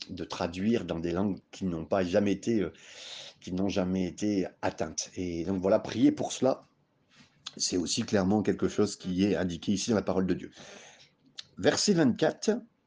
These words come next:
le disciple n'est pas plus que le maître, ni le serviteur plus que son Seigneur. Il suffit au disciple d'être traité comme son maître et au serviteur comme son Seigneur.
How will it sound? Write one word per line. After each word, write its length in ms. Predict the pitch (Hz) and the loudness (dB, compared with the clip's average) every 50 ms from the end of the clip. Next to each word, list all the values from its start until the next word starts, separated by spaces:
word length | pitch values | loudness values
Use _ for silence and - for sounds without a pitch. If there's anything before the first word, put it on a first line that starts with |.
| - - - | -20 -10 -2
le 180 | 110 113 123 | 2 4 4
disciple 680 | 120 131 147 - - - 180 170 151 - 113 107 98 - - | 4 4 0 0 0 0 0 0 -2 0 2 2 2 2 2
n'est 320 | - 101 101 107 107 120 | 2 4 6 6 6 6
pas 160 | 120 120 - 127 | 6 4 2 0
plus 460 | - - 151 156 139 - - - - | 0 0 -4 -4 -2 -2 -2 -4 -2
que 120 | - - | 0 2
le 120 | 107 98 92 | 4 4 6
maître, 420 | 95 143 185 190 - - - - - - - - _ _ | 6 4 4 2 -2 -8 -14 -14 -18 -20 -20 -20 _ _
ni 220 | - 110 135 156 151 | 2 4 6 8 8
le 100 | 143 131 | 8 6
serviteur 840 | - - 160 123 107 113 110 - - 156 165 180 180 - - - _ _ _ _ _ _ _ - - - - | 4 4 0 0 0 0 -2 2 4 4 4 4 2 -2 -12 -14 _ _ _ _ _ _ _ -16 -16 -10 -4
plus 460 | - 143 165 160 - - - - - - - _ _ _ _ _ _ - | 0 0 0 2 0 0 -2 -4 -6 -10 -18 _ _ _ _ _ _ -2
que 120 | - 123 | 0 0
son 180 | 120 - 139 120 | 2 2 0 0
Seigneur. 560 | - - 123 110 95 71 - - - - _ _ _ _ - - - - - - - - - - | 2 2 0 2 0 -2 -4 -6 -16 -20 _ _ _ _ -20 -20 -20 -20 -20 -20 -20 -18 -6 0
Il 140 | - 135 - | 2 2 2
suffit 480 | - - - 143 - - 175 160 135 - | 2 2 0 0 0 0 -2 0 2 6
au 120 | 135 127 | 6 6
disciple 400 | 123 131 135 - - 139 131 104 | 6 4 0 0 0 0 0 2
d'être 240 | 110 107 - - 104 | 2 2 2 0 -2
traité 460 | 98 - - - 170 170 - 165 - | -2 0 0 0 0 0 2 0 0
comme 180 | - - 117 110 | 2 2 2 2
son 160 | - - 101 | 2 2 2
maître 340 | 98 107 - - - - - - _ _ _ - | 2 2 2 0 -6 -14 -16 -20 _ _ _ 0
et 80 | 113 113 | 2 4
au 80 | 113 | 4
serviteur 560 | 110 - 117 101 104 95 - - 131 127 - - - - - - - - - _ _ _ _ _ | 4 2 2 2 2 2 2 4 2 2 2 -2 -16 -20 -20 -20 -20 -20 -20 _ _ _ _ _
comme 180 | - 165 147 139 | 4 6 6 6
son 160 | - - 131 | 4 2 2
Seigneur. 460 | - - - 95 92 82 - - - | 2 2 2 2 2 0 -2 -4 -10